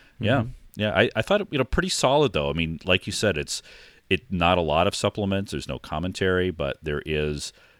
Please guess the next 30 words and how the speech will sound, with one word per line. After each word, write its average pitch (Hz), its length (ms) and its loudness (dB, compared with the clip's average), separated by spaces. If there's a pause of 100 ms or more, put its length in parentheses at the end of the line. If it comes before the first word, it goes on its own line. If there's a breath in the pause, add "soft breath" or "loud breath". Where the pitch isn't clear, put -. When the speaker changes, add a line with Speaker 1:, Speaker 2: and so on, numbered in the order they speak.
Speaker 1:
you - 80 -10
know, 73 160 -4
two 87 520 2
brand 80 440 0
new 82 220 0
Criterion, 78 960 -4 (180)
uh, 67 160 -6
supplements 71 600 -6
in 67 140 -8
the 64 300 -12 (180)
Thompson 76 420 -6
interview 69 720 -6
and, 65 520 -10
uh, 64 220 -10 (120)
the 65 260 -6 (280 loud breath)
avi-, 71 280 -6
you 60 200 -12
know, 62 140 -12
Howard 71 240 -2
Hawks 71 300 -6
and, 64 240 -8
and 71 140 -8
his 67 140 -8
aviation 65 520 -6
movies, 64 340 -8
and 95 80 -6
I, 160 140 -8
I - 80 -10
thought - 180 -6
they're 175 140 -6